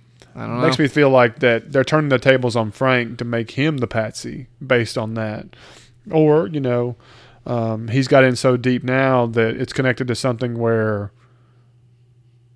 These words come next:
Speaker 2: it's too much for him to handle, and he's got a, you know, got a way to get out.
Speaker 1: Or he might have just pissed off enough people at this point where they're like, "Screw it, let's
Speaker 2: They're
Speaker 1: just
Speaker 2: all
Speaker 1: take
Speaker 2: gunning for
Speaker 1: Frank
Speaker 2: him
Speaker 1: out.
Speaker 2: now.
Speaker 1: We're tired of giving him money. He's been out," you know?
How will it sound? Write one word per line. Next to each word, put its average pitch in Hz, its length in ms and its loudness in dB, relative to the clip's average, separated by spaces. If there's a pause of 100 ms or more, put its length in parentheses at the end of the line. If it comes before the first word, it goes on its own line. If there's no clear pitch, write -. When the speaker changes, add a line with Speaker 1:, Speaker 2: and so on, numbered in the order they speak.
(340)
Speaker 2:
it's - 160 -10
too 139 160 0
much 123 200 0
for 120 120 -4
him 117 140 -2
to 107 60 -4
handle, 113 340 0
and 101 100 -4
he's 107 100 -4
got 107 140 -2
a, 104 60 -8
you 143 200 -10
know, 104 280 -6 (540)
got 117 120 -2
a 107 80 -2
way 117 140 -2
to 110 120 -6
get 110 180 -6
out. 104 260 -4 (720)
Speaker 1:
Or 190 80 -2
he 220 80 -2
might 214 120 -4
have 254 100 -4
just - 180 -4
pissed 202 200 0
off 180 160 -2
enough 170 220 -6
people 196 300 -4
at 123 80 -6
this 127 160 -6
point 139 260 -4
where 127 100 -2
they're 131 140 -2
like, 120 400 -4
"Screw 285 340 -4
it, 110 100 -2
let's 170 180 -8
Speaker 2:
They're 135 100 0
Speaker 1:
just 127 80 6
Speaker 2:
all 120 100 10
Speaker 1:
take 117 100 4
Speaker 2:
gunning 123 200 4
for - 40 0
Speaker 1:
Frank 110 120 2
Speaker 2:
him - 80 6
Speaker 1:
out. - 140 6
Speaker 2:
now. 110 220 0
Speaker 1:
We're 139 80 -4
tired 170 280 2
of 131 60 -8
giving 120 200 -4
him 123 160 -4
money. 123 380 -4 (560)
He's 151 240 -6
been 151 240 0
out," 113 300 -4 (200)
you 117 140 -8
know? 120 240 -10